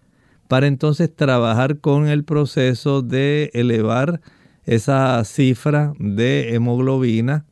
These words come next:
Y de acuerdo a todo esto, pues hay que hacer varios ajustes. Número uno, si la fiebre persiste y usted está haciendo lo que el médico le dijo, vaya nuevamente al médico.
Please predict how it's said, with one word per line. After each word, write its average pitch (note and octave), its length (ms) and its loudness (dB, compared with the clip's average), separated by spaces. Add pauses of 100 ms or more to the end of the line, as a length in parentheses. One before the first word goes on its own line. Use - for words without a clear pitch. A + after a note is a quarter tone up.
(600)
Y D#3 440 2
de D3+ 200 0
acuerdo F#3 460 2
a F#3 80 -2
todo F3+ 340 0
esto, E3 460 -2 (260)
pues C3 800 0 (320)
hay C#3+ 220 2
que D#3+ 100 -2
hacer D3 300 2
varios B2+ 400 0
ajustes. C3+ 800 -6 (380)
Número C#3 400 2
uno, C#3+ 320 0
si B2 180 0
la G#2+ 140 0
fiebre A#2+ 580 0
persiste C3 880 -2
y A2 140 -2
usted A2+ 240 -2
está C3+ 320 -2
haciendo C3 420 -2
lo B2 120 -2
que A#2 100 -4
el G#2 80 -2
médico G#2+ 480 -2
le C3 120 0
dijo, A#2 400 -4 (640)
vaya A#2 460 2
nuevamente A#2 640 0
al A#2 100 2
médico. D3+ 640 -4